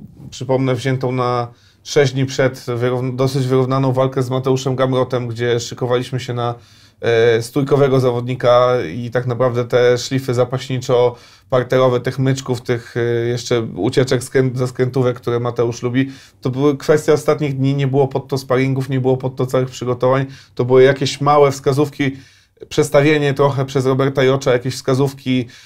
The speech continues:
em, i, i, i, i jakby, no,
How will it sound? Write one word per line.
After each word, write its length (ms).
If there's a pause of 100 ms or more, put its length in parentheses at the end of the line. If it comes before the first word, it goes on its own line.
(100)
em, 1800 (720)
i, 60
i, 420
i, 180
i 60
jakby, 320
no, 160